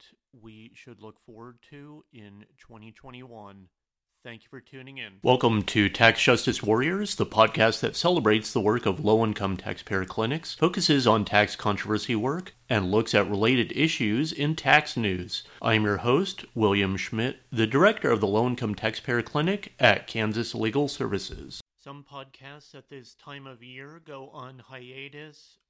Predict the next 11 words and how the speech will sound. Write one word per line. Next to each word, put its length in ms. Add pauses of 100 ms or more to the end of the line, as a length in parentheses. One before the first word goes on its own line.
or 420 (380)
present 560 (100)
repeat 640
episodes 1040
in 320
a 180 (140)
best 480
of 400 (340)
for 180
the 120
year. 420